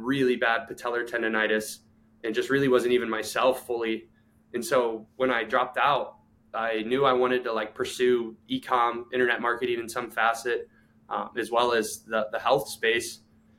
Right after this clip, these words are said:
And, uh, so I moved to Clearwater for the sole reason. I mean, I picked Florida 'cause it was sunny, right? And then picked Clearwater because I had found Ben when he had, like, two thousand, three thousand followers on I G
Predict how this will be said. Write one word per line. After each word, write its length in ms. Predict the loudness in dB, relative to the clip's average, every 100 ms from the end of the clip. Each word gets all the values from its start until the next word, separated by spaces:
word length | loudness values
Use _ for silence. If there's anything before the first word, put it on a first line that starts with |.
| _ _ -2
And, 340 | 0 2 0
uh, 300 | 0 0 -4 -12 -6
so 180 | 2
I 80 | 4
moved 300 | 4 2 -2
to 180 | -4 -4
Clearwater 680 | -2 -2 2 2 4 2 0 -8 -4
for 120 | -2
the 100 | -2
sole 280 | 0 2 2
reason. 400 | 2 2 0 -2
I 60 |
mean, 140 | 0 2
I 80 | 2
picked 340 | -2 -8 -8
Florida 320 | -4 0 2
'cause 160 | 0 -4
it 40 |
was 160 | -6 -2
sunny, 420 | -2 0 -2 -6 _ _
right? 320 | -2 0 -2 -6 _ -20 _ _ 0
And 160 | 2
then 300 | 2 0 -4 -8
picked 200 | -10 -8
Clearwater 440 | -2 0 2 2 0
because 480 | -4 -4 -4 -6 -4
I 100 | -2
had 160 | -2 0
found 320 | 0 0 0
Ben 240 | 0 0
when 140 | -2 -4
he 80 |
had, 220 | -2 -2 0
like, 260 | -2 -4 _ _ -8
two 180 | -4
thousand, 480 | 0 2 2 0 -4
three 160 | -2 0
thousand 320 | 2 2 0
followers 400 | 0 2 2 2
on 120 | 0
I 140 | 0 -2
G 420 | -2 -2 -2